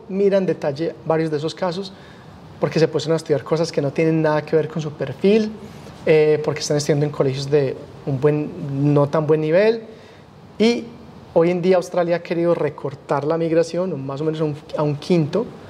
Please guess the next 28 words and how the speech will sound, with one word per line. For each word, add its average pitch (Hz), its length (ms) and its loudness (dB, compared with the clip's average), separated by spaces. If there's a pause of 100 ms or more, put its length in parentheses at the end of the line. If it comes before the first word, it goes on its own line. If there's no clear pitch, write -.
(440)
Eh, 131 260 4
han 143 220 2
negado 151 560 2
veinte 160 320 -2
por 156 140 -4
ciento 143 200 -6
de 151 60 2
las 135 160 -2
visas 139 220 -2
en 151 60 -2
el 143 100 -2
sistema 160 520 0
desde 135 340 0
el 123 120 -4 (200)
primer 143 520 0 (360)
trimestre 160 720 2 (480)
del 147 160 2
año 143 160 2
fiscal. 185 480 -2 (640)
Entonces, 156 960 0
darle 151 280 2
con 151 180 -4
toda. 151 200 4
Si 165 140 -4
te - 120 0
niegan 180 320 2
la 214 120 0
visa, 208 380 -4